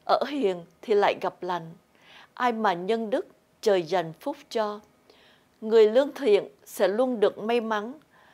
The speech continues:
bởi họ phù hợp với tính bản thiện của tạo hóa. Lại có câu, người ta ra đời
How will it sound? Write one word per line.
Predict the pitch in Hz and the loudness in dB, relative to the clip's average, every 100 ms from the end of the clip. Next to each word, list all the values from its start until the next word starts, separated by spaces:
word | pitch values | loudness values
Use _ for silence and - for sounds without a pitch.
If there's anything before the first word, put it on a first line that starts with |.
| _ _ - | _ _ -2
bởi | 208 240 | 2 2
họ | 269 190 - | 0 -2 -4
phù | - 196 | -4 -4
hợp | 170 196 165 - | -2 -2 -2 -4
với | 254 | -6
tính | 269 214 285 - _ _ _ | 0 -2 -2 -10 _ _ _
bản | - 196 214 | -2 -2 -4
thiện | - 190 - - | -4 -4 -4 -8
của | 185 | -16
tạo | - 185 - - | -6 -2 -2 -4
hóa. | 190 185 247 _ _ _ _ _ - | -12 -14 -16 _ _ _ _ _ -2
Lại | 226 165 - | 2 2 0
có | 262 | -10
câu, | - 220 208 214 _ _ _ _ _ | -4 -2 -2 -4 _ _ _ _ _
người | 220 208 | 4 4
ta | - 254 | 4 0
ra | 254 247 | 2 0
đời | 190 196 180 165 | 2 2 2 0